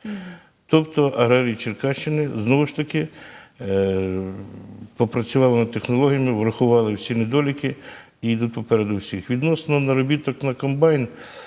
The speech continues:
Speaker 2: е, в нас зараз працює в області майже дві тисячі комбайнів, із них вісімсот високопродуктивних,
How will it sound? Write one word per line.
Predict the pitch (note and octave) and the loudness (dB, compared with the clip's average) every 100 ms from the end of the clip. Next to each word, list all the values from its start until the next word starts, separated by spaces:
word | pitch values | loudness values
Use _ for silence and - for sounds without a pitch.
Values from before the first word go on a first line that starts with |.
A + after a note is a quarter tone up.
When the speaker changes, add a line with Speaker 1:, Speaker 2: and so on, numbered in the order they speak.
| - - _ | -20 -20 _
Speaker 2:
е, | - - | -4 0
в | G#2 | 4
нас | B2 D3 | 4 4
зараз | C3 C#3 C3+ | 2 0 0
працює | - C3 A#2+ C3+ | -2 -4 -2 0
в | B2+ | 2
області | B2 A#2+ - A#2+ | 2 0 0 -2
майже | A#2+ B2 B2 A2 | 2 4 4 2
дві | A2 A2+ | -2 -4
тисячі | A2 A2+ - | -2 -2 -2
комбайнів, | A#2 C3+ C#3 D3+ C3 G#2 G2+ | -4 -2 2 2 2 0 -4
із | G#2+ | -2
них | B2+ B2 | 0 -2
вісімсот | A#2 A#2+ G#2 - B2 | -4 -4 -4 -4 -4
високопродуктивних, | A2+ - A2 A2 A#2 A2 G#2+ G2 F2 | -4 -4 -6 -8 -8 -8 -6 -8 -10